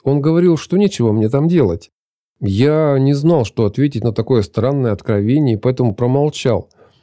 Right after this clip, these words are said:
Наталью это не смутило, и она продолжала. "А у тебя девушка есть?" "Нет пока", смущённо ответил я. "Ну, это ненадолго, у такого парня, как ты, проблем с девушками не будет".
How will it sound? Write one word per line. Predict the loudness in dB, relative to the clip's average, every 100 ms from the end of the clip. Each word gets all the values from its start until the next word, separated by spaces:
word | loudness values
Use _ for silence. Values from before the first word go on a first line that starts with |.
| _ -4
Наталью | 0 0 2 2
это | 2 0
не | -2
смутило, | 0 -2 0 0 2 2
и | 2
она | 2 0 -2
продолжала. | -2 -2 -2 0 0 0 -4 -12 _ _ _ _
"А | -4
у | -2
тебя | -4 -2 0 0
девушка | 0 -2 -2 -4
есть?" | -4 -4 -6 -20 -18 -18 -4
"Нет | 0 2 2 0 -4
пока", | -6 -2 -2 -2 -6
смущённо | -8 -6 -4 -2 0 0
ответил | -2 -2 0 0 2
я. | 0 -2 -6 _ _ _ -4
"Ну, | 0 2 2
это | 2
ненадолго, | 2 2 0 0 0 2
у | 0 -2
такого | -2 0 0
парня, | 0 -2 -2 -2
как | -2 -4
ты, | -2 -2
проблем | 0 -2 0 0 0
с |
девушками | 0 0 0 -2 -2 0
не | 0
будет". | 0 0 0 -4